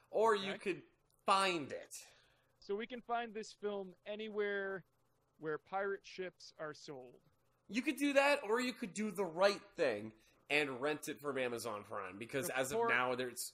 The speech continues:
Speaker 2: low-budget horror, everybody. Give them your money, please.
Speaker 1: Y-, yes, yes. You know what? Give low-budget horror your money. Watch this movie. Bloody Hell. So good.
Speaker 2: I like that Finnish, uh, twist that it's got. That's unusual.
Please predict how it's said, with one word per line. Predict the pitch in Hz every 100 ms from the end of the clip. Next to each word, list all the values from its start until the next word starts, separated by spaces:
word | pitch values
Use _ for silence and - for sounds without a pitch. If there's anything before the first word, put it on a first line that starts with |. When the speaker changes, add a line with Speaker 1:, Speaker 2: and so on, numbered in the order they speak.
| -
Speaker 2:
low-budget | 190 202 160 190 165 196 160
horror, | 175 131 120 113 113
everybody. | 113 - 143 160 165 143 _ _
Give | 185 196 170
them | 196
your | 185 180
money, | 160 123 - _ _ _ -
please. | 165 135 _
Speaker 1:
Y-, | 190 - -
yes, | 185 202 - -
yes. | 175 139
You | 175 185
know | 202
what? | 214 202 - - _ -
Give | 214 226
low-budget | 233 233 220 202 202 180
horror | 180 180 175
your | 170 156
money. | 156 156 151 147 - _ _ - 117
Watch | 151 160 -
this | 143 131
movie. | 123 98 95 _ -
Bloody | 131 156 143
Hell. | 127 117 92 - _ _ _ _ _
So | - - - 311 285
good. | 156 110 - _ _ _
Speaker 2:
I | 156
like | 190 226
that | 220 - _
Finnish, | 220 226 214 - 202
uh, | 165 143 -
twist | 180 156 - -
that | -
it's | _ -
got. | 127 123 -
That's | 190 214
unusual. | 208 220 160 135 240